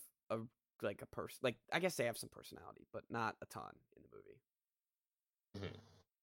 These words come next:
Speaker 1: All right.
Speaker 2: But yeah, he, he's,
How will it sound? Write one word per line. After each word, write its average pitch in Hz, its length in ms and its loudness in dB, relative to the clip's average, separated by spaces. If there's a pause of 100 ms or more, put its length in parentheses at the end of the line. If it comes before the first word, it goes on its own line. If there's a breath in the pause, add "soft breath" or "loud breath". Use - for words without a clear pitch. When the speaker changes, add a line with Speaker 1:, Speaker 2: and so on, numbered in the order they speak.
(1600 soft breath)
Speaker 1:
All 190 80 12
right. 165 160 12
Speaker 2:
But - 160 12
yeah, 90 220 12
he, 143 320 10
he's, 123 440 6